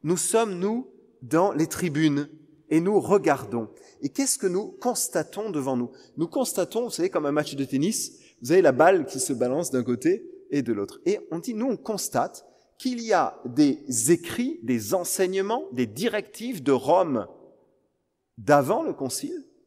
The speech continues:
et des enseignements, des directives de Rome d'après le concile qui sont contradictoires. Voilà. Et nous, on ne fait que constater et on voit. Alors que faire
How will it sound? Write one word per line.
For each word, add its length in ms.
et 280
des 260
enseignements, 760
des 120
directives 640
de 80
Rome 300
d'après 300
le 80
concile 320
qui 120
sont 300
contradictoires. 920
Voilà. 180
Et 100
nous, 100
on 100
ne 40
fait 180
que 100
constater 640
et 80
on 120
voit. 420
Alors 300
que 100
faire 640